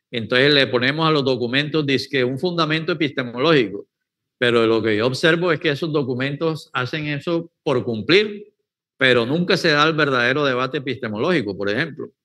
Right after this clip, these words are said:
a fondo, no se da. Entonces, eh, allí yo creo que hay un segundo aspecto que es la pedagogía que,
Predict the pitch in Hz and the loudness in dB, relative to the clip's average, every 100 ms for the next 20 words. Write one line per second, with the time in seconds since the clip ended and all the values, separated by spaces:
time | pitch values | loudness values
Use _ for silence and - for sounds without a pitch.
0 | _ _ _ - 113 - 190 151 98 110 | _ _ _ -8 -4 0 0 0 -4 -6
1 | 107 92 127 165 175 _ _ _ _ _ | -6 0 2 2 -2 _ _ _ _ _
2 | _ 123 113 127 131 175 170 - - - | _ -6 2 2 4 4 2 -2 -14 -8
3 | 147 135 120 113 110 127 131 127 185 170 | 0 4 6 4 2 2 2 4 4 4
4 | 160 165 165 151 139 147 127 147 147 143 | 4 2 2 2 2 0 -2 -2 -2 -4
5 | 147 151 147 151 151 160 - 110 123 131 | -2 -4 -2 -4 -2 -4 -2 -2 0 -2
6 | 131 117 107 107 147 135 107 | -2 -2 -2 -2 -2 -2 -8